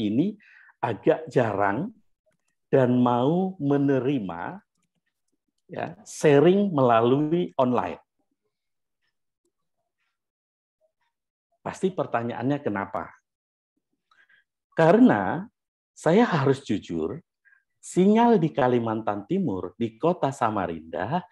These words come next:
apalagi di kediaman saya pribadi, kurang baik. Sehingga seringkali,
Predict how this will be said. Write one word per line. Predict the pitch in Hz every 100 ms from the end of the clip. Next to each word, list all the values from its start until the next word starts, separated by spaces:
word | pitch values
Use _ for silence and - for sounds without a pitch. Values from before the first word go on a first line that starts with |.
| - - -
apalagi | - 120 117 110 147 196 175
di | 117 110
kediaman | - 101 101 92 92 92
saya | - 92
pribadi, | 92 101 95 120 120 147 156 - _ _ _ _ _
kurang | 123 113 98 95
baik. | 87 76 - _ _ _ _ _ _ _ _ _ _ _ _ _ _ _ _ _ _ _ _ _ _ _ _
Sehingga | - 107 95 113 175
seringkali, | - 117 113 104 85 95 160 233